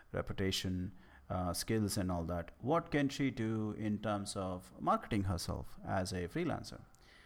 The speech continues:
Now, of course, marketing is not a, a single point of, um, thing. And as always, I'm eating something when I'm podcasting. You know, that's the way I'm podcasting these days because, uh, <laughs> I found out that I'm getting tired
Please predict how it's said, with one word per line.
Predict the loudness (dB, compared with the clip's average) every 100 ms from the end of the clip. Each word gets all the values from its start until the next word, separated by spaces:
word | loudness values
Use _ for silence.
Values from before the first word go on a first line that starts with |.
| -20 -14 4
Now, | 8 10 8
of | 2 8
course, | 10 10 4
marketing | 6 8 8 4 4 4
is | 6 4 4
not | 4 6
a, | 4 4 0 -4 -6 -6 -8 -12 -20 -20 -20 -20 -20 -20 -20 -18 -8
a |
single | -2 2 4 4 2
point | 0 -2 0 -2 -2
of, | -4 -6 -12 -8
um, | -6 -4 -4 -4 -6 -10 -16 -18 -18 -20 -20 -18 -18 -20 -20 -20 -16 -16 -16 2
thing. | 4 4 0 -2
And | 2
as | 4 8
always, | 10 10 8
I'm | 6 6
eating | 6 4
something | 2 2 2 2
when | 2
I'm | 2 0
podcasting. | 0 0 -2 0 2
You | 4
know, | 6
that's | 6
the | 8
way | 10
I'm | 10 10
podcasting | 10 10 8 6 4
these | 2 2
days | 0 0
because, | -2 0 2 2 -2 -6 -14 -18 -16 0
uh, | 4 6 6 4 -2 -6
<laughs> | -6 2
I | 4 6 6
found | 10 10 10
out | 8 8
that | 8 8
I'm | 6 4
getting | 4 4
tired | 4 4 4 2